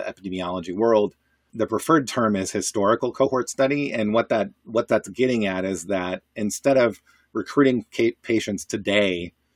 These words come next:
um, who have expo-, a, a particular exposure, so say we're looking at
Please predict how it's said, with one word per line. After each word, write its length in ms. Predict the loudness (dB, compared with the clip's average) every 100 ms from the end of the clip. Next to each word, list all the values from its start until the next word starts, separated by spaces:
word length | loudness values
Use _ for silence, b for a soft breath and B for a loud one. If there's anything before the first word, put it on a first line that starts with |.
| _ _
um, 240 | -6 -4 -2
who 120 | -2
have 160 | 0 0
expo-, 440 | -2 -4 -2 -2 -2
a, 260 | -4 -4
a 40 | -4
particular 460 | -4 -4 -2 -2
exposure, 540 | -4 -4 -4 -2 -4 -6
so 340 | -4 -4 -4 _
say 240 | -6 -2
we're 140 | 0 -2
looking 320 | -2 -4 -4
at 180 | -6